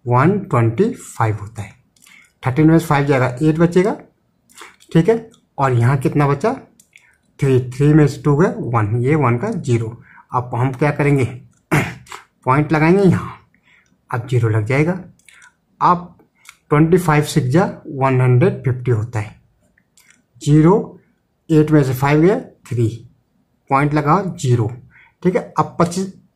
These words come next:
ट्वेंटी फ़ाइव की टेबल हमें कहाँ तक बोलनी? यहाँ, एट जा टू हंड्रेड होता है, ठीक है, ट्वेंटी फ़ाइव,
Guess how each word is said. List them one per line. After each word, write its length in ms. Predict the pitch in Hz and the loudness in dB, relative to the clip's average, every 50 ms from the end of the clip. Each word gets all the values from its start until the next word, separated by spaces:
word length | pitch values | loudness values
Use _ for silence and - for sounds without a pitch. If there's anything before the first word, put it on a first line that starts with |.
| _ | _
ट्वेंटी 260 | - 170 170 175 170 175 | 2 4 4 4 4 2
फ़ाइव 360 | - - 139 127 123 120 107 - - - - - - | 0 0 0 0 0 0 -2 -6 -10 -16 -20 -12 -10
की 60 | 151 | -4
टेबल 240 | - 156 151 151 135 | 0 2 4 4 4
हमें 180 | 131 143 151 | 2 2 0
कहाँ 180 | 147 147 135 127 | 0 0 -2 -2
तक 80 | 143 143 | -2 -2
बोलनी? 340 | 135 143 151 175 226 285 - - - - _ _ _ _ _ - | 0 2 2 4 2 2 -2 -6 -14 -20 _ _ _ _ _ -6
यहाँ, 220 | 135 117 110 - - - - - - _ _ - | -6 -6 -6 -6 -10 -18 -20 -20 -20 _ _ 2
एट 140 | 165 160 | 2 4
जा 100 | 160 175 | 4 2
टू 160 | 175 175 185 151 | 2 2 2 4
हंड्रेड 320 | 139 147 156 175 180 175 | 4 4 4 4 4 4
होता 260 | 160 156 165 - 196 | 2 2 2 0 -2
है, 260 | 214 247 - - - _ _ - - - _ _ - | -2 -2 -4 -10 -20 _ _ -20 -20 -20 _ _ -2
ठीक 140 | 170 175 180 | 0 2 2
है, 60 | 220 | 0
ट्वेंटी 380 | - - - 165 156 151 170 170 | 0 2 2 2 4 4 4 2
फ़ाइव, 320 | - - 139 120 120 110 | 2 0 0 0 0 -2